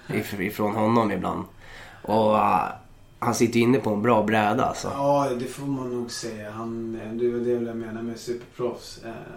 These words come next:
Speaker 2: han vet om att han har kroppen. Eh, och han,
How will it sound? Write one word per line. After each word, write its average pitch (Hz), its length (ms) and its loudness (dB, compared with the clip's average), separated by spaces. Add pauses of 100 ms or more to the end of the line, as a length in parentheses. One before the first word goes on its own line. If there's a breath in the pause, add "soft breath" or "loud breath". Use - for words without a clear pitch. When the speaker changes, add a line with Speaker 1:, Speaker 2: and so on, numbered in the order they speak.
(180)
Speaker 2:
han 110 160 -12
vet 117 120 -12
om 117 80 -8
att 110 100 -14
han 110 120 -12
har 107 80 -12
kroppen. - 360 -12 (460)
Eh, - 1300 -20
och 107 140 -12
han, 110 360 -10